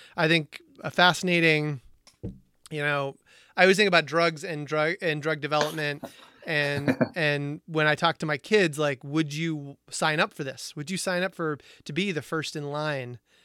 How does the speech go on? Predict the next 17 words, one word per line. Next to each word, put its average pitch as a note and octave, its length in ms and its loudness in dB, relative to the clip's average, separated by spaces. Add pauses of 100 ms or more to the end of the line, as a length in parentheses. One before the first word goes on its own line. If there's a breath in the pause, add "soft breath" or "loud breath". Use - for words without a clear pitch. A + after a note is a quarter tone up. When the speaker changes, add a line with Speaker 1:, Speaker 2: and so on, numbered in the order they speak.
(400)
Speaker 1:
to D3+ 120 -6
do C#3+ 500 -2
this D3 300 -2
treatment?" D#3+ 500 -8 (380)
And C#3 120 -10
how D#3 140 0
do D#3 80 -4
you, D#3 180 -4
how E3 120 2
do F#3+ 60 4
people F3+ 260 -4
weigh D#3 160 -2
that D3 200 -4
out D3 140 -4
in C#3+ 60 -14
their C#3 140 -12
ethical, D3 420 -8